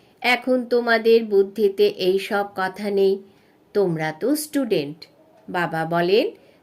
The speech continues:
তোমরা কাজ কারবার অবশ্যই করো, গৃহস্থ জীবনে থাকো,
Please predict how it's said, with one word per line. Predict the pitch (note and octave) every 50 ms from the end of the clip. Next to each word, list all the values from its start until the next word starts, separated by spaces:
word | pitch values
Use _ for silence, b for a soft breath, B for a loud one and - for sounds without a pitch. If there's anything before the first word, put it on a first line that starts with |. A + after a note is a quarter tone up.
| B B -
তোমরা | C#4 C#4 C4+ C4 B3+ B3+ B3+ B3
কাজ | - G#3+ F3 E3+ E3+ E3+ -
কারবার | - - F#3 F3+ F3 F3 F#3 F#3+ G#3+ B3 B3+
অবশ্যই | G#3 E3+ E3 E3 E3 E3 E3+ E3+ - - - A#3+ B3 C#4 D4 C#4
করো, | - - F3 D#3+ D3+ D3 - - - b b b b b b b b G#3+
গৃহস্থ | A#3+ C4 C4 A#3+ C#4 C#4 C4 - - - C4+
জীবনে | C4+ B3 A3 G#3 G3 F#3+ F#3 F#3 F#3+ G3+ G#3+ A3+
থাকো, | A3 A3 B3 G#3+ A3 A3 - D4 E4 - -